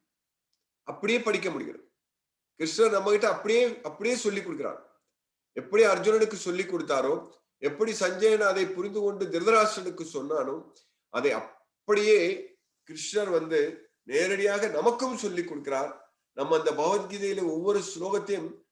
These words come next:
அப்படியே நேரடியாக படி-, படித்துக் கொண்டிருக்கிறோம். சாட்சாத் கதையத்தக ஸ்வயம். கிருஷ்ணரே நேரடியாக நமக்கு சொல்லிக் கொடுக்கிறார்.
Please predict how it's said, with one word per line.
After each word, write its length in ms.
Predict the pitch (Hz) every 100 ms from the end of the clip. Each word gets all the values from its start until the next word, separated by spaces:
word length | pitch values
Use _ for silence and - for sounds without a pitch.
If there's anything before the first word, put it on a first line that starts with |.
| _
அப்படியே 480 | 127 - 180 202 214
நேரடியாக 600 | 170 185 202 214 220 233
படி-, 420 | 190 185 190 -
படித்துக் 340 | 180 180 180
கொண்டிருக்கிறோம். 480 | 170 160 147 147 127
சாட்சாத் 720 | - 143 185 - 202 220 214
கதையத்தக 560 | 180 185 180 175 175 170 -
ஸ்வயம். 260 | 147 120 - - _
கிருஷ்ணரே 560 | - 160 - 202 220 220
நேரடியாக 560 | 196 190 190 190 190
நமக்கு 340 | 190 170 165 185
சொல்லிக் 360 | 170 160 160
கொடுக்கிறார். 300 | 139 120 101